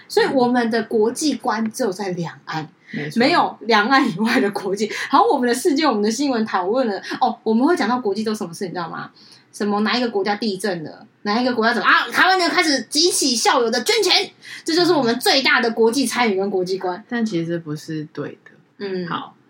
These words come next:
Speaker 2: 然后总之他就这样讲了之后，然后他就觉得很，然后我们就讲到乌俄战争嘛。
Speaker 1: 嗯。
Speaker 2: 原因是为什么？为什么讲到乌俄战争？就是因为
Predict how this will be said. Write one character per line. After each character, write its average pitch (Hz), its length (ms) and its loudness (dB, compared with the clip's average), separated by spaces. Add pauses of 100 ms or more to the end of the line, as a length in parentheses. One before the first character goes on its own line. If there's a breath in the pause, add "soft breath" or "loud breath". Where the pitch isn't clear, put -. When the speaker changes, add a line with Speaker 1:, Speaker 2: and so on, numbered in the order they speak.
Speaker 2:
然 185 220 0
后 226 400 2
总 175 180 -4
之 190 80 -4
他 202 140 0
就 208 160 0
这 202 80 -2
样 190 160 -2
讲 143 220 -4
了 147 80 -8
之 165 120 -4
后， 170 220 0
然 151 160 -2
后 170 260 -2
他 170 160 -2
就 180 100 -2
觉 165 120 -2
得 147 100 -2
很， 147 240 -10
然 165 160 -4
后 170 60 -2
我 170 60 -4
们 156 100 -6
就 165 80 -6
讲 151 160 -8
到 147 160 -8
乌 156 220 -8
俄 143 80 -6
战 143 220 -8
争 - 180 -14
嘛。 - 180 -16
Speaker 1:
嗯。 214 260 -2
Speaker 2:
原 202 240 2
因 233 100 2
是 247 120 0
为 233 160 2
什 185 160 -10
么？ - 200 -14
为 277 120 0
什 226 100 -2
么 160 80 -4
讲 151 140 -8
到 160 100 -6
乌 185 120 -2
俄 175 40 -4
战 175 140 -6
争？ 175 80 -8
就 190 80 -10
是 190 80 -12
因 196 120 -4
为 180 80 -4